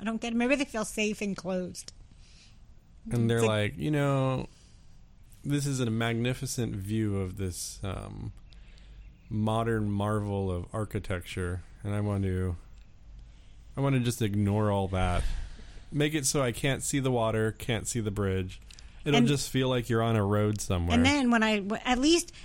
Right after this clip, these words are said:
Speaker 1: when you're on the upper level, if the bridge collapses, you have a chance of falling on top of a bunch of cars and surviving.
Speaker 2: They'll cushion your fall.
Speaker 1: Right.
Speaker 2: Yeah.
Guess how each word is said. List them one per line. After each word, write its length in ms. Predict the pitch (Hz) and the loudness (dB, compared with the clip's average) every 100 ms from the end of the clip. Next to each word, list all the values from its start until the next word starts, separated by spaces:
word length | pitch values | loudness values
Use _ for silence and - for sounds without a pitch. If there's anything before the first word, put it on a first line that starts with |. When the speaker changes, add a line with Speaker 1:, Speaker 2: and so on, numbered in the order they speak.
| - | -8
Speaker 1:
when 160 | 233 247 | 0 2
you're 80 | 247 | 2
on 60 | |
the 100 | 247 | 2
upper 280 | - 247 285 | 0 0 2
level, 280 | 240 196 196 | 2 2 0
if 60 | 185 | 0
the 100 | 208 | -2
bridge 300 | 220 233 - | 0 0 -2
collapses, 760 | 220 202 214 - 277 269 - - - | 0 0 0 -2 -2 -2 -4 -12 -6
you 120 | 247 | 0
have 100 | 240 | 0
a 60 | 226 | 0
chance 400 | - 311 277 - | -2 0 0 -2
of 80 | - | -2
falling 260 | 233 226 | -2 0
on 80 | 226 | -2
top 240 | - 226 214 | -2 -2 -2
of 60 | |
a 80 | 208 | -2
bunch 240 | 208 202 | -2 -2
of 120 | 202 - | -4 -4
cars 340 | 226 214 185 | -2 0 0
and 120 | 185 | -4
surviving. 640 | - 180 190 185 160 - - - - | -4 -4 -4 -4 -8 -14 -16 -16 -2
Speaker 2:
They'll 180 | 127 123 | 0 0
cushion 500 | - - 131 - 117 101 | 0 -2 0 0 0 0
your 120 | 95 | -2
fall. 300 | - 123 120 | 0 2 4
Speaker 1:
Right. 340 | 233 180 - 113 | 4 2 -4 -2
Speaker 2:
Yeah. 280 | 110 98 | 0 0